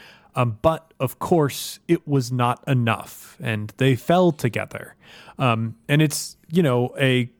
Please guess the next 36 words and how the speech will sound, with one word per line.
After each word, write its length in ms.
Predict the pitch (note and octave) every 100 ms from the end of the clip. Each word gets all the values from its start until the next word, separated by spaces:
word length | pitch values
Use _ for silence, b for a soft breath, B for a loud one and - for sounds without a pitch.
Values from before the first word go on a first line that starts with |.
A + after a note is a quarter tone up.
| _
kind 180 | - F3
of 160 | D#3+ -
beautiful 680 | D3 D3+ D#3 - D3 C#3+ -
and, 220 | B2 A#2
and 180 | A#2+ A#2
sad, 680 | - - A2 A2 A#2 A#2+ C3+ -
uh, 260 | A#2+ G#2+ G#2+ _
poem, 460 | - D3 C3+ C3 B2+ B B B
and 260 | - C3 A2+
the 140 | -
dark 340 | B2+ B2+ C#3+ -
streaks 720 | - - C#3+ C3+ C3+ - -
that 360 | D3+ A#2+ A#2 A#2
are 200 | B2 -
on 400 | A#2+ A#2 A#2+ A#2
this 220 | B2+ A2+ -
creature's 540 | - C3 - A#2+ -
face, 480 | - A#2+ B2 - -
uh, 160 | D3+ A#2+
sort 240 | - B2
of, 80 | A2
like, 220 | A2+ G#2+ - B B B
hang 340 | C#3+ C3+ C#3+
lower 600 | C3 B2+ C3 C3+ C3 C3+
and 280 | C#3 C3 B2
lower 560 | A#2 A#2 A#2+ A#2 A2+ -
as 500 | A#2+ A2 A2 A2+ -
you 360 | B2 A2+ A2+ A2 -
continue 800 | C3 - B2+ A#2+ A#2 A2+ A#2 C#3
your 380 | C3 A#2+ A2+ G#2+
reciting 680 | A2 - A2 A2+ G#2+ A2 A2+ B B
until 600 | - C#3 A#2+ C3 C3 B2+ -
it 180 | C3+ C#3
reaches 420 | D3 C#3+ C#3+ -
the 180 | D3+ -
end. 540 | F#3+ D3+ B2 A2+ -